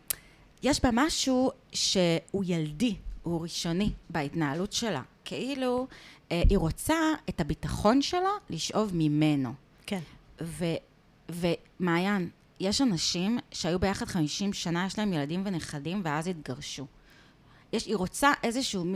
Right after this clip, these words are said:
Speaker 1: מין משהו, איזשהו ביטחון שא', לא קיים.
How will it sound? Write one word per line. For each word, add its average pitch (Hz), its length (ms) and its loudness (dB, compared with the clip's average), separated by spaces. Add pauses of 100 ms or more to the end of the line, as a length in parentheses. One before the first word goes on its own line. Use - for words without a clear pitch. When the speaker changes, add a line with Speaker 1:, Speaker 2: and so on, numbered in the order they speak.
(160)
Speaker 1:
מין 220 280 0
משהו, 214 260 0
איזשהו 226 280 -2
ביטחון 220 420 -2
שא', 208 380 0 (400)
לא 175 280 2
קיים. 156 440 -4